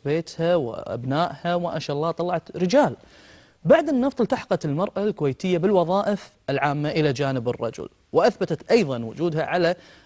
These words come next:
آه، كافة المستويات، الأمانة، حيث شغلت المرأة يعني العديد من الوظائف القيادية، بالإضافة إلى الأعمال والمهن الإبداعية، ونشوفهم بين فترة وفترة متواجدين. وكذلك إذا أنت تقول والله المرأة والله ما أدت، أيضًا في رجل مو قاعد يأدي،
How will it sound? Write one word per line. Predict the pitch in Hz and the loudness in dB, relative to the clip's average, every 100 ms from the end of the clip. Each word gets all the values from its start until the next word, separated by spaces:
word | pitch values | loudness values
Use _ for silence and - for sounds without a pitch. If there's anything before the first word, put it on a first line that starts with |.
| - | -2
آه، | 139 135 127 127 135 | 2 4 2 0 -4
كافة | - 269 262 | 2 2 2
المستويات، | 180 147 147 175 160 127 | 0 0 2 2 2 -2
الأمانة، | 123 113 80 | -4 -4 -6
حيث | 107 143 123 | -6 -6 -4
شغلت | - 151 139 | -2 -2 -2
المرأة | 135 165 160 | 0 0 2
يعني | 143 123 123 123 | 2 0 -2 -4
العديد | 123 131 202 185 | -2 0 2 0
من | 139 | 0
الوظائف | 127 117 135 175 143 | -2 0 2 2 2
القيادية، | 131 - 127 127 208 196 185 - - - - | -4 -4 -4 0 2 2 2 -2 -20 -6 2
بالإضافة | 226 196 226 190 190 | 4 6 6 4 2
إلى | 180 | 2
الأعمال | 151 143 131 185 185 175 175 | 2 0 0 0 2 2 2
والمهن | 143 73 - 127 180 | 0 -4 -4 0 2
الإبداعية، | 185 175 160 180 180 185 175 170 170 | 2 2 4 4 2 0 2 4 4
ونشوفهم | 165 123 107 190 175 165 | 2 -2 -2 -2 0 0
بين | 170 | 2
فترة | 180 175 | 2 2
وفترة | 170 175 175 | 0 0 0
متواجدين. | 165 175 170 160 160 170 170 | 0 2 2 0 -2 0 0
وكذلك | 151 160 185 156 | 0 2 2 2
إذا | 156 | 0
أنت | 156 | -2
تقول | 156 180 | -2 0
والله | 214 202 | 2 2
المرأة | 214 208 | 2 4
والله | 196 196 | 4 2
ما | 190 220 | 2 2
أدت، | 214 170 214 | 2 2 0
أيضًا | - 175 156 | -2 -4 -4
في | 147 | 0
رجل | 151 151 | 0 0
مو | 175 127 | -4 -2
قاعد | 120 113 | -2 -2
يأدي، | - 110 120 | -6 -8 -10